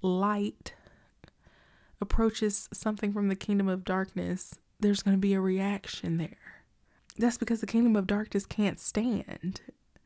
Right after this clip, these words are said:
They can't stand it. Yeah, it, it, it irritates.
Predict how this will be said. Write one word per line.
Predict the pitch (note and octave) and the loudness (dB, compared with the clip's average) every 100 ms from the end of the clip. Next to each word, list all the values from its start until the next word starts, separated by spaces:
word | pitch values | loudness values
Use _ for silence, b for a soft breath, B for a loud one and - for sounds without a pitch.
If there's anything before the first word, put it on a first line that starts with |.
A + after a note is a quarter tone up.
| b b b | b b b
They | - | -6
can't | G#3 B3+ G#3 | 0 -2 -2
stand | - B3 B3+ - | -4 -2 -2 -4
it. | - _ _ _ - | -12 _ _ _ -12
Yeah, | - G#3 G3 | 0 4 4
it, | E3 F3+ D3+ F3+ F#3+ | 2 -2 0 0 -2
it, | - - | -8 2
it | F#3 - | 2 4
irritates. | G#3+ G#3 G3 F3 F3 - - - | 2 2 -4 -8 -10 -10 -10 -10